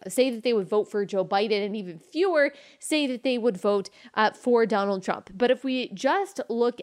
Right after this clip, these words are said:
at not specifically the candidates who, uh, each, uh, religious section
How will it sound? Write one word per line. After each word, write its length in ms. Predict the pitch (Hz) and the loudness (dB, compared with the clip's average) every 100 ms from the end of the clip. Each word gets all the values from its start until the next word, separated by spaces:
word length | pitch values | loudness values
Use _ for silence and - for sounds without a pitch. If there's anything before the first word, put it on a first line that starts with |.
| - | 0
at 160 | 208 | 0
not 220 | 214 269 | 0 -2
specifically 720 | 277 262 - 262 262 254 233 | -4 -6 -2 -2 -2 -2 -2
the 100 | 202 | -2
candidates 720 | 190 - 233 226 185 180 175 - - _ _ - | -6 -4 -2 -2 -2 -2 -2 -6 -20 _ _ 0
who, 440 | 269 277 269 269 - | 0 2 2 2 2
uh, 300 | 208 196 190 - - | 2 2 2 -4 -6
each, 580 | 233 247 247 - - - - | -2 -2 -2 -6 -4 -6 -2
uh, 180 | 202 185 160 - | 2 2 0 -16
religious 1080 | - 196 214 196 220 202 233 220 - - - - | -8 2 2 4 2 4 4 4 -2 -8 -12 -14
section 840 | - - 254 233 - 208 165 208 | -12 -2 0 0 0 -2 -2 -4